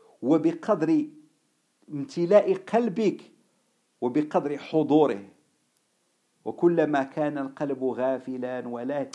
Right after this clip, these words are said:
هذه الخيرات أيها الإخوة والأخوات والله لا يمكن، لا ي-، صدقوني، أنا شخصيا إذا دخلت إلى هذه المعاني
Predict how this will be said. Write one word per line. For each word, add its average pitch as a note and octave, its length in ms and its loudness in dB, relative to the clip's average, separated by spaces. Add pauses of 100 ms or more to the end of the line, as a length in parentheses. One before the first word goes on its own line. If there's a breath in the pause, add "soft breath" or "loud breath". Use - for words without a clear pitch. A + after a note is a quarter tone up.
(440 loud breath)
هذه G#3+ 260 -6
الخيرات F3 540 -4
أيها C#3+ 140 -6
الإخوة C#3+ 340 -8
والأخوات C#3 600 -8
والله C#3 420 -4
لا B2 380 -4
يمكن، A2 540 -8 (680)
لا D#3+ 360 2
ي-، D3+ 160 -2
صدقوني، D3+ 760 -2
أنا C#3+ 120 -6
شخصيا C#3 680 -8 (1300)
إذا C3+ 240 2
دخلت C#3 440 -2
إلى C#3 280 -2
هذه B2+ 460 -4
المعاني G#2 580 -6